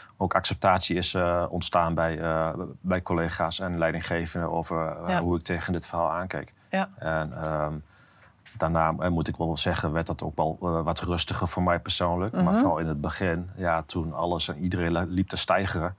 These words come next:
Speaker 2: Ja.
Speaker 1: ja, was ik natuurlijk wel de luis in de pels van de organisatie. Dus,
Speaker 2: En
Speaker 1: eh,
Speaker 2: waarom? Want wat, wat deed jij anders dan anderen?
Speaker 1: nou, ik deed eigenlijk precies hetzelfde als daarvoor.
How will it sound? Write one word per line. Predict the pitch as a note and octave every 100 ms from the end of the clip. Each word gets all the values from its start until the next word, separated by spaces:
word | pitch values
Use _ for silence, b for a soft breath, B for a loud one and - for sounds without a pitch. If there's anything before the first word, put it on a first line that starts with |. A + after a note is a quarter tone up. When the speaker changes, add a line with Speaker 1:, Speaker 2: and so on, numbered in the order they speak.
| b
Speaker 2:
Ja. | - F#3 D#3+ - _
Speaker 1:
ja, | - F2 F#2 - -
was | E2+ -
ik | D2+
natuurlijk | E2 E2 E2 D#2+
wel | E2
de | E2+ F2 F2
luis | E2+ F2+ E2+
in | F2+
de | F2
pels | - G2+ F#2
van | G2
de | F2+
organisatie. | F2+ F#2 F2 G#2 G2+ - D2+ D2+
Dus, | E2 F#3
Speaker 2:
En | G3
Speaker 1:
eh, | F#3+
Speaker 2:
waarom? | F#3+ A3+
Want | C4 G#3+
wat, | E3+ F#3+
wat | F#3 F#3
deed | F#3 F#3
jij | F#3
anders | - F#3 F3
dan | F#3 F#3
anderen? | F#3 F#3+ B3+ - _
Speaker 1:
nou, | F#2+ F2
ik | F#2+
deed | D#2+
eigenlijk | G2 F#2+ -
precies | A#2+
hetzelfde | F#2 - G2 F#2 G2
als | F2+ F2
daarvoor. | F2+ - C3+ F2